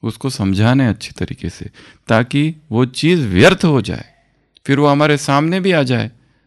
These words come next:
तो हमें आकर्षित ना करे। पर हमने यदि कहा कि "नहीं, उधर नहीं जाना है", बच्चे को कहो, "उधर नहीं जाना है तुमको", तो क्या करता है वो?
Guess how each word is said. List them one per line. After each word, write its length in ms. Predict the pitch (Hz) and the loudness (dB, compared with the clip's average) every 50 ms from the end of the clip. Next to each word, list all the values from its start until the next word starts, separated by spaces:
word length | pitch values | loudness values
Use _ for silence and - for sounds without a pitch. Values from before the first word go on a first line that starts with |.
| _ _ | _ _
तो 80 | - 127 | -10 -8
हमें 200 | 127 127 131 127 | -6 -6 -6 -6
आकर्षित 480 | 120 117 - 123 120 - 131 - - - | -6 -6 -6 -8 -8 -8 -10 -12 -10 -8
ना 100 | 113 107 | -10 -8
करे। 260 | - - - - - - _ _ _ _ _ _ _ _ _ _ _ _ _ _ _ _ _ _ _ _ _ _ _ _ _ - | -10 -12 -14 -14 -16 -20 _ _ _ _ _ _ _ _ _ _ _ _ _ _ _ _ _ _ _ _ _ _ _ _ _ -6
पर 120 | - 113 117 | -4 -2 0
हमने 300 | 127 139 147 151 156 147 | 0 2 2 2 2 2
यदि 180 | 143 135 151 | 2 0 0
कहा 240 | 135 147 135 135 139 | 0 0 0 0 0
कि 140 | 135 - 139 | -2 -2 -2
"नहीं, 200 | 131 143 139 127 | 0 0 0 0
उधर 260 | 104 110 107 135 135 | 0 0 0 0 2
नहीं 200 | 135 135 135 135 | 2 2 2 2
जाना 280 | 110 113 98 90 82 - | 2 0 -2 -2 -4 -8
है", 140 | - - - _ _ _ _ - | -10 -14 -18 _ _ _ _ -2
बच्चे 260 | 120 117 - - 139 | -2 -2 0 0 -2
को 140 | 131 143 139 | -2 -2 -2
कहो, 380 | 127 - 127 131 139 165 185 - _ _ _ _ _ _ _ _ _ _ _ _ _ _ _ - | -2 0 -2 -2 -2 -4 -6 -10 _ _ _ _ _ _ _ _ _ _ _ _ _ _ _ -6
"उधर 220 | - 104 113 123 | -4 0 0 0
नहीं 180 | 123 127 139 139 | 2 0 0 -2
जाना 260 | 139 110 98 90 85 | -2 -4 -4 -6 -6
है 60 | 82 | -8
तुमको", 320 | - - - - - _ _ _ _ _ _ _ _ _ - | -10 -14 -18 -20 -20 _ _ _ _ _ _ _ _ _ -8
तो 100 | 101 104 | -8 -6
क्या 160 | - 120 120 | -4 -4 -4
करता 300 | 113 - 127 131 - 120 | -4 -6 -8 -8 -8 -10
है 60 | 120 | -8
वो? 160 | 123 139 160 | -8 -10 -12